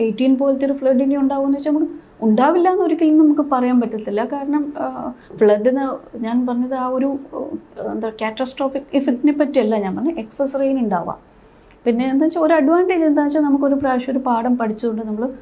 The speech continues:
readiness, awareness, alertness ഇതെല്ലാം ഉണ്ട്, ഒരു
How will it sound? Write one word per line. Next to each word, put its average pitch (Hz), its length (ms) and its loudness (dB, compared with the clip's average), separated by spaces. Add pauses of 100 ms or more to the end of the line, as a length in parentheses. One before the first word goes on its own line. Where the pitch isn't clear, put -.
(440)
readiness, 247 560 0
awareness, 233 640 -2
alertness 220 640 -2
ഇതെല്ലാം 220 360 -2
ഉണ്ട്, 180 180 -8 (140)
ഒരു 208 160 -2